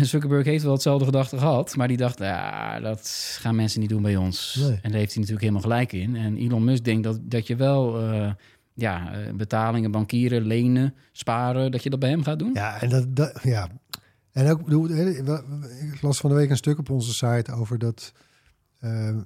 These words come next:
Speaker 2: mensen die geen Tesla kopen of hun Tesla verkopen,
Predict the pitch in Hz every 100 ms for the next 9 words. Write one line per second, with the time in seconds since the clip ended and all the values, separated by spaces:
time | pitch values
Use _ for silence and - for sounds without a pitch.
0 | - 117 131 - 120 123 123 123 135 -
1 | 107 - 127 131 131 - 135 127 110 -
2 | 139 156 175 151 120 110 - 131 117 113
3 | 104 - 113 147 - 151 151 170 202